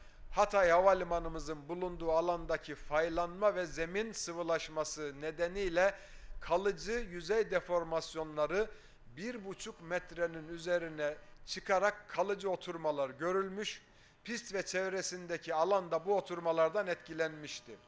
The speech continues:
Ama öncelikle insani yardım ve tahliye uçuşlarının kullanımı için gerekli çalışmaları hızla yaparak pisti en kısa sürede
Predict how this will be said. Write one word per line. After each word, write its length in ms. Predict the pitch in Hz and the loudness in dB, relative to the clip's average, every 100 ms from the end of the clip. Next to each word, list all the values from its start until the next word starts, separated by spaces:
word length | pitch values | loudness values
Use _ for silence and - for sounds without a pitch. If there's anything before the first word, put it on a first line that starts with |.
| - _ _ _ - | -20 _ _ _ -8
Ama 160 | 185 220 | -2 0
öncelikle 640 | 226 220 240 233 208 190 | 2 4 2 0 -2 -4
insani 420 | 190 190 196 220 | 0 2 2 4
yardım 420 | 208 185 190 220 | 4 4 4 2
ve 120 | 196 | 0
tahliye 400 | - 170 175 196 | 4 6 6 6
uçuşlarının 880 | 202 180 175 170 170 170 165 170 220 214 - - - | 4 4 -2 -8 0 0 0 -2 -4 -6 -20 -20 -14
kullanımı 440 | 180 180 180 190 | 0 2 2 0
için 320 | 196 - 165 156 | -4 -4 -6 -2
gerekli 380 | 190 185 175 | 0 0 -2
çalışmaları 800 | - 175 180 165 170 160 151 147 - - - | -2 0 0 -2 0 4 4 2 -6 -16 -6
hızla 320 | 190 208 185 | -2 0 4
yaparak 540 | 180 170 165 165 160 - | 6 6 4 4 2 -4
pisti 320 | 196 - 175 | -6 -6 -2
en 220 | 180 214 | 0 0
kısa 300 | - 170 170 | -4 -6 -4
sürede 500 | - 175 170 165 175 | -4 0 2 4 0